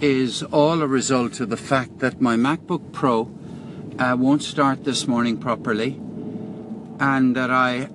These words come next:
uh, started off having a problem with my iPhone six.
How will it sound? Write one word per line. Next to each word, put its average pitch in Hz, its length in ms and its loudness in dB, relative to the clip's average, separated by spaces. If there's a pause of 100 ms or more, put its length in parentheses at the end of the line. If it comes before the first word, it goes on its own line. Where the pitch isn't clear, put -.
uh, 127 240 -6
started 135 520 2
off 131 180 0
having 127 300 0
a 117 40 -2
problem 117 440 -2
with 117 200 -4
my 113 240 0
iPhone - 1200 -4
six. - 760 -4